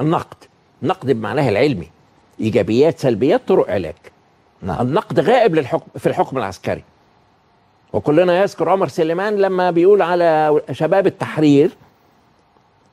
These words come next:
Speaker 1: "بيشتغلوا لحساب أجندة أجنبية".
Speaker 2: نعم.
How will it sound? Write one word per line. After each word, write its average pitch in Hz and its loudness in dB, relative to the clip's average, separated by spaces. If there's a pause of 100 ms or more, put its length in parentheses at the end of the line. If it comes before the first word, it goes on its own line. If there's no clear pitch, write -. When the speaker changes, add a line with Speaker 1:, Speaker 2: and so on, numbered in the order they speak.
(360)
Speaker 1:
"بيشتغلوا 185 2
لحساب 165 0
أجندة 175 2
أجنبية". 185 0 (1120)
Speaker 2:
نعم. 92 -8